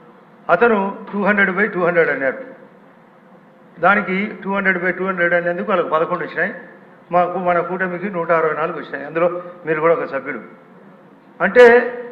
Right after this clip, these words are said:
జీరో స్కోర్ అంటే నూట అరవై నాలుగు వచ్చినాయి. అతను మళ్ళీ చెప్తున్నాడు, ఒకటి తొమ్మిది మధ్య వస్తాయని. అంటే స్కోర్ ఒకటి అంటే మ్యాథమెటికల్ పరంగా ఇక్కడ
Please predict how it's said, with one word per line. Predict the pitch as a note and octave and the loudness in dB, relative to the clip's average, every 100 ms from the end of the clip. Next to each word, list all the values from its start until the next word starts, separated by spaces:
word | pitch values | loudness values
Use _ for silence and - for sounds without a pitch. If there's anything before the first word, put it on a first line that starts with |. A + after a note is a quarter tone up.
| - - - - - - | -18 -20 -20 -20 -20 -6
జీరో | A3 B3+ C4 | 4 8 10
స్కోర్ | C4 A#3 A3+ | 10 6 6
అంటే | A3 C4+ A3 | 6 4 4
నూట | G3 | 6
అరవై | G#3 F#3 F#3 | 6 8 6
నాలుగు | F3 F3+ | 4 2
వచ్చినాయి. | E3+ E3+ E3 E3 - - - - - F3+ | -2 -2 -4 -6 -16 -20 -20 -20 0 2
అతను | F#3+ A3+ G#3 G3+ | 4 2 2 2
మళ్ళీ | G#3+ A3+ | 2 2
చెప్తున్నాడు, | G#3+ G#3+ G#3+ B3 A#3+ E3 | 0 2 2 2 0 0
ఒకటి | E3+ G#3 A#3 B3 | 2 2 0 -4
తొమ్మిది | F#3+ G3 G3+ F#3 | -6 -4 -2 -2
మధ్య | F#3 F#3+ | 0 0
వస్తాయని. | E3 D#3 A#2+ - - - - - | 0 -2 -4 -12 -20 -20 -20 -12
అంటే | F3+ A3 | -4 -4
స్కోర్ | - A3 B3 A#3+ | 2 8 8 8
ఒకటి | F3+ G#3 | 2 0
అంటే | G3+ G3+ A3 | 0 0 2
మ్యాథమెటికల్ | F#3+ G#3 G#3 F#3+ F#3+ | 2 2 0 0 0
పరంగా | E3+ E3+ F#3+ A#3 - - - - - - - | 2 2 2 0 -2 -14 -20 -20 -20 -20 -20
ఇక్కడ | - F3+ | -4 0